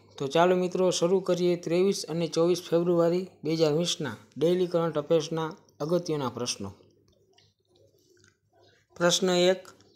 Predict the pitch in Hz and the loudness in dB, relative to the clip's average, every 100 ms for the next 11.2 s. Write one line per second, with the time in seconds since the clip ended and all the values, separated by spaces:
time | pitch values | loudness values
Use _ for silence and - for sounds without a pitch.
0 | _ _ - 127 156 190 185 185 185 151 | _ _ -6 2 4 4 4 2 0 0
1 | 127 143 190 190 170 165 170 147 110 - | 0 2 2 2 0 0 0 -2 -8 -12
2 | _ _ - 165 185 - - 175 156 120 | _ _ 0 2 2 -2 0 0 0 -2
3 | - - 123 160 185 190 185 151 160 180 | -14 -12 2 4 4 4 2 4 2 0
4 | 123 117 - 156 180 180 170 170 170 165 | -4 -8 -4 -2 0 0 -2 -2 -2 -2
5 | 156 180 - - - _ - 165 196 196 | -4 -8 -14 -20 -20 _ -6 -2 2 2
6 | - - 175 180 120 170 175 139 107 - | 0 -2 -2 -2 -6 -4 -4 -6 -8 -8
7 | 151 147 175 170 175 151 156 160 170 147 | -8 -2 0 0 -2 -2 -2 0 0 -2
8 | 143 147 135 117 117 101 - _ _ _ | -4 -6 -6 -4 -4 -6 -12 _ _ _
9 | _ _ _ _ 143 160 180 190 185 180 | _ _ _ _ 2 4 2 -2 -2 -2
10 | 180 170 170 180 175 165 170 170 156 175 | -2 0 0 0 0 -2 -2 0 0 0
11 | 180 143 | 0 -2